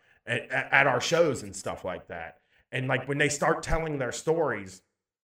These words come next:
they talk about these opportunities they had where they said, "Ah, you know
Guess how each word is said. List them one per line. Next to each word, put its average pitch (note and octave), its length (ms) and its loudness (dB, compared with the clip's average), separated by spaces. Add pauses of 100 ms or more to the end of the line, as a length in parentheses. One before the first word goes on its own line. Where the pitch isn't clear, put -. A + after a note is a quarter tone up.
(540)
they D3+ 120 4
talk C#3+ 380 0
about C#3 280 2
these C3+ 160 -4
opportunities C3+ 880 -2
they G#2+ 160 -4
had F#2 500 -6 (320)
where C3 160 0
they C3 160 2
said, A#2+ 360 -2 (100)
"Ah, A2+ 500 2
you A2+ 140 -4
know G2 400 -6